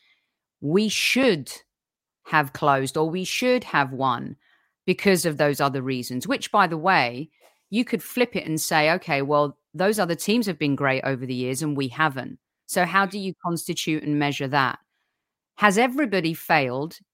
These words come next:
so far in English football other than Manchester City, who, by the way, haven't won it yet? Has everyone failed then other than Manchester United who've won a cup? So for me,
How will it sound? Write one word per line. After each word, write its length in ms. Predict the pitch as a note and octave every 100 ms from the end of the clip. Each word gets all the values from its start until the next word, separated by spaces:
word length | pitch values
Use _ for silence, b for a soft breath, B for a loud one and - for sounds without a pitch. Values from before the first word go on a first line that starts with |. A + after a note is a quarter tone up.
| _ _ _
so 280 | - G3 G3
far 500 | - C#3+ C3 D#3 - E3+
in 100 | E3+
English 340 | D#3+ D#3+ -
football 380 | F3 D#3+ C#3 C3+
other 180 | C#3+ D3
than 160 | D3+
Manchester 480 | D3+ D3 - D#3 D#3
City, 560 | - C#3 - B2 F3+ - _ _ _
who, 120 | C#4
by 140 | F#3+ D#3+
the 80 | D3
way, 100 | D3
haven't 260 | D#3 C#3+
won 160 | C#3 D3+
it 100 | -
yet? 260 | A#2+ C3+ - _ _ _ b b b
Has 200 | G3+ F#3+
everyone 440 | A3+ C4 G#3+ F3+
failed 560 | - D#3+ D3+ D3 D3 D3
then 380 | D3+ D3 D3 D3
other 180 | D#3+ D#3
than 120 | D#3
Manchester 420 | D3 D3 D3+ -
United 400 | D3 D3 D3 D3+
who've 180 | C#3 C3
won 120 | C#3
a 60 | C3
cup? 440 | - D3 - - _ _ _ _ _ _ _ _ _ _
So 420 | - G#3 G3 F#3+ F#3 b b b _ _ _ _
for 180 | - G3+
me, 500 | A3+ B3+ F#3+ E3